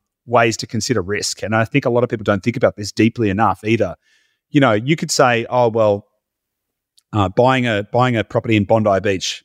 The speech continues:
is that, is that low risk or high risk?" I'm, ask someone and they're gonna say, "Well, Bondi Beach is always gonna be popular and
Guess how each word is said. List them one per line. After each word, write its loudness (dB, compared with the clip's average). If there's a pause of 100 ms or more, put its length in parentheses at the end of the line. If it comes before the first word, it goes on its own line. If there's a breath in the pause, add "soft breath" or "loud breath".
is 2
that, 2
is -4
that 2 (120)
low 2
risk 0
or 2
high 0
risk?" -4
I'm, 0 (920)
ask 0
someone 2
and -2
they're -4
gonna -6
say, 0 (400)
"Well, 4 (360)
Bondi 4
Beach 0
is -10 (140)
always 4
gonna 0
be -4
popular 0
and -10